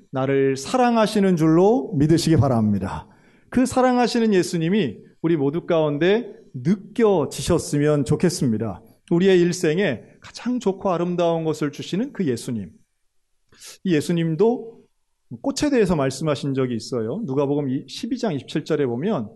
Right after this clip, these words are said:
"저 들에 있는 백합화를 보라."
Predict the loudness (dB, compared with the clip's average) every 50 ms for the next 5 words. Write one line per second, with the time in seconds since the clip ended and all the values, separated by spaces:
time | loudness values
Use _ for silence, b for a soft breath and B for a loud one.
0 | -20 _ _ b b b b _ _ -4 0 0 0 0 0 0 2 2 2 2
1 | 2 2 0 0 -2 -4 -10 -14 -10 -10 -8 -4 -2 -2 -2 -2 -2 -2 -4 -6
2 | -8 -12 -16 -16 -18 -20